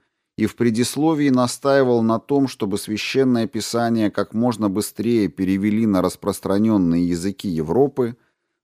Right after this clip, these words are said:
новые версии появились на немецком, французском и английском. Они и питали и растущие чувства народа, и протестантские убеждения. Библия Уильяма Тиндейла.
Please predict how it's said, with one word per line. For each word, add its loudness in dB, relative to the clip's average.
новые 2
версии 2
появились 2
на 4
немецком, 0
французском -6
и -10
английском. -4
Они 2
и -8
питали 0
и -4
растущие -2
чувства -4
народа, 2
и -2
протестантские -4
убеждения. -8
Библия 2
Уильяма 0
Тиндейла. -4